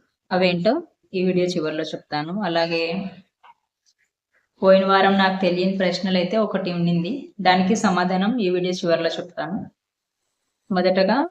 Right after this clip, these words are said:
ఈ వారం పది కేలి అడ్డం ఆధారాలు సమాధానాలు చెప్తాను, చూడండి. ఒకటి, జననం అంటే పుట్టుక.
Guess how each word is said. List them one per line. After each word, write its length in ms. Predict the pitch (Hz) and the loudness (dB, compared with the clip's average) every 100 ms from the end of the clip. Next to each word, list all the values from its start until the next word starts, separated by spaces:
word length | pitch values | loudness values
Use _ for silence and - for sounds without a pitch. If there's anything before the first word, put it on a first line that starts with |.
| - | -4
ఈ 120 | 202 202 | 0 2
వారం 680 | 196 185 202 208 180 160 - - | 4 4 4 0 -2 -6 -10 -2
పది 180 | 180 180 | 0 2
కేలి 420 | 185 202 233 254 175 - - | 2 2 2 0 -4 -8 -4
అడ్డం 360 | 180 175 190 285 _ _ _ _ _ 208 | -2 -2 -2 -4 _ _ _ _ _ -2
ఆధారాలు 440 | 185 196 185 185 | 0 4 6 6
సమాధానాలు 520 | 190 180 175 180 175 | 4 0 0 0 0
చెప్తాను, 420 | 175 170 - 160 254 | -2 -6 -8 -8 -6
చూడండి. 580 | - 165 143 143 - - - 120 _ _ _ _ - | -2 -2 0 -2 -6 -10 -20 -20 _ _ _ _ -8
ఒకటి, 480 | 180 175 185 156 254 277 - | -4 -4 -4 -2 -4 -6 -10
జననం 600 | 175 185 190 185 180 175 - _ _ _ _ _ _ _ _ _ _ _ | 0 2 4 2 0 -8 -14 _ _ _ _ _ _ _ _ _ _ _
అంటే 320 | 180 180 269 277 | -6 -2 -2 -2
పుట్టుక. 580 | 190 - 175 180 156 | -4 -2 -4 -2 -4